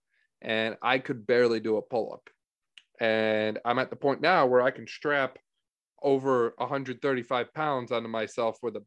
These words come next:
belt and do pull-ups. Like, I can strap a whole nother person on and do pull-ups. And that's the kind of thing that I look back at that journey, right? And it's like, yes, there's a ton of physical growth there. There's a ton of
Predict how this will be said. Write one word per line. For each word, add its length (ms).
belt 380
and 120
do 100
pull-ups. 560
Like, 180
I 100
can 100
strap 280
a 40
whole 180
nother 240
person 440
on 260
and 80
do 120
pull-ups. 580
And 80
that's 160
the 100
kind 200
of 80
thing 180
that 120
I 100
look 260
back 220
at 80
that 220
journey, 380
right? 320
And 80
it's 180
like, 200
yes, 320
there's 180
a 140
ton 240
of 140
physical 460
growth 320
there. 140
There's 220
a 120
ton 300
of 220